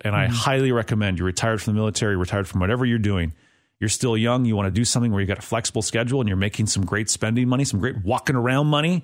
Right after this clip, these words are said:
Speaker 2: Mm-hmm.
Speaker 1: Be a school bus driver. It can change your life. It can change your stu-, uh, it can change a kid's life
Speaker 2: Yeah.
Speaker 1: for the
Speaker 2: And if
Speaker 1: better.
Speaker 2: you're sitting around, you know, feeling lonely and like there's, you know, nothing you're doing, and it's,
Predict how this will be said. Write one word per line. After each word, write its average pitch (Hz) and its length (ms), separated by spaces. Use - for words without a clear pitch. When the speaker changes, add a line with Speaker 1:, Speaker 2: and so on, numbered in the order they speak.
Speaker 2:
Mm-hmm. 131 220
Speaker 1:
Be 117 260
a - 80
school 104 320
bus 92 260
driver. 85 460
It 98 100
can 90 120
change 139 320
your 120 140
life. 104 400
It - 100
can 92 140
change 98 360
your 90 60
stu-, 87 460
uh, 92 80
it 85 160
can - 100
change 101 200
a - 20
kid's 98 220
life 85 300
Speaker 2:
Yeah. 214 200
Speaker 1:
for 123 120
the 95 80
Speaker 2:
And 160 80
if 170 80
Speaker 1:
better. 196 100
Speaker 2:
you're 190 60
sitting 196 300
around, 185 420
you 151 100
know, 143 280
feeling 160 380
lonely 170 520
and 135 160
like 127 180
there's, 127 280
you 135 80
know, 131 140
nothing 139 360
you're 139 140
doing, 160 500
and 151 120
it's, 156 240